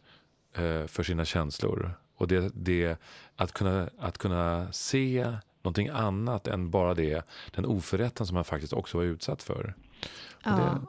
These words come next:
Speaker 2: och sen den här grundkärleken som man, som man så, är ty-, så tydlig med. Jag älskar min mamma och pappa.
Speaker 1: Ja, ja.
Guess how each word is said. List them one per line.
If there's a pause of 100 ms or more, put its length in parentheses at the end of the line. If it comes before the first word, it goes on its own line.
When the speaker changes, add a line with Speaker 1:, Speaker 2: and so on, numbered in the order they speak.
Speaker 2:
och
sen
den
här
grundkärleken
som
man, (520)
som
man
så, (260)
är
ty-,
så
tydlig
med.
Jag
älskar
min
mamma
och
pappa.
Speaker 1:
Ja, (400)
ja.